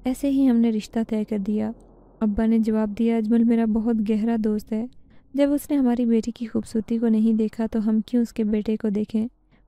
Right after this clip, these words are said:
वो मेरे दोस्त का बेटा है, मुझे पता है वो अच्छा ही होगा, क्योंकि मेरा दोस्त बहुत अच्छा है और शक्ल सूरत में क्या रखा है,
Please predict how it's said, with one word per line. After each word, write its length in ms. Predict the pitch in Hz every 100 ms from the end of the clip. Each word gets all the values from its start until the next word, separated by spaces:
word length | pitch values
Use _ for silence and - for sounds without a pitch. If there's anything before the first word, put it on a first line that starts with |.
| -
वो 80 | 220
मेरे 280 | 214 220
दोस्त 320 | 208 220 220 -
का 80 | 233
बेटा 300 | 214 220 226
है, 220 | 226 226 - _ _ _ -
मुझे 220 | 254 277
पता 300 | 262 240 247
है 200 | 247 254
वो 140 | 247 233
अच्छा 260 | - 233
ही 180 | 226 240
होगा, 400 | 220 214 208 214 247 _ _ _ _
क्योंकि 240 | 277 269 285
मेरा 240 | 262 262
दोस्त 380 | 233 233 240 -
बहुत 280 | 233 233 233
अच्छा 240 | 214 -
है 300 | 214 214 220 240 -
और 80 | 214
शक्ल 380 | - 220 220 220
सूरत 340 | 233 220 220
में 100 | 233
क्या 160 | 220 220
रखा 260 | 214 - 220
है, 220 | 214